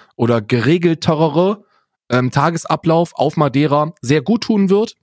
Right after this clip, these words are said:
Nicht nur in seiner künstlerischen Tätigkeit, weil der ja, Simon Unge ist ja eine Content,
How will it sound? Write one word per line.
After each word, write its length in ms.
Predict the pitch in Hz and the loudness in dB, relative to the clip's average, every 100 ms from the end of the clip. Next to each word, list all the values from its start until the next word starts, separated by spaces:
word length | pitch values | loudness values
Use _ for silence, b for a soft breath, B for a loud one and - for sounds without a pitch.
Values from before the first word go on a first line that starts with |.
| _ _ _ | _ _ _
Nicht 220 | 151 - | -2 0
nur 300 | 165 151 143 | 2 2 0
in 120 | 147 | -2
seiner 200 | 123 120 | 0 0
künstlerischen 580 | 113 196 226 185 175 180 | -2 -4 -2 -2 0 -2
Tätigkeit, 560 | - 170 170 - 165 165 B B B B | -2 0 0 0 -2 -4 B B B B
weil 160 | 113 113 | -2 2
der 120 | 113 | 2
ja, 320 | 110 110 107 b b b | 2 2 0 b b b
Simon 280 | - 131 131 | -4 0 0
Unge 240 | - 151 139 | 0 0 0
ist 140 | 113 | 0
ja 100 | 107 | -2
eine 160 | 107 104 | -2 -4
Content, 760 | - - 151 - 123 110 - | -4 -2 -2 -2 -2 -2 -6